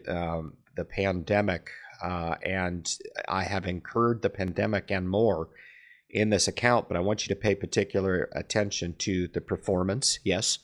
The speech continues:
um, which is done quite well. The effort that goes into this portfolio, which is zero, once it's established, I just fund it, and, um, I very rarely visit this portfolio. I may check in on it from time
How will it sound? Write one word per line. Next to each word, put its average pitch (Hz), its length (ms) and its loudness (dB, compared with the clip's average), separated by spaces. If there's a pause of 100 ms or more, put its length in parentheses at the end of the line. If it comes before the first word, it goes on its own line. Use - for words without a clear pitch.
(480)
um, 90 180 -2
which 87 160 -4
is 90 100 0
done 98 180 4
quite - 280 2
well. 92 380 2 (1040)
The 104 180 4
effort - 520 2
that 98 160 0
goes 95 320 4
into 113 260 2
this 90 140 2
portfolio, 85 880 -2
which 90 180 -4
is - 280 -4 (100)
zero, 87 480 0 (480)
once 95 440 2
it's - 160 0
established, 92 800 2
I 90 100 -2
just - 340 -2
fund 85 360 -2
it, - 400 -4
and, 85 580 -4 (500)
um, 80 640 -6
I 82 320 -2
very 90 420 0
rarely 87 420 0
visit 104 400 2
this 82 160 -6
portfolio. 85 680 -2
I 101 100 2
may 95 140 -2
check - 300 -4
in 92 140 0
on 92 180 0
it - 180 -4
from 87 240 -6
time 92 360 -4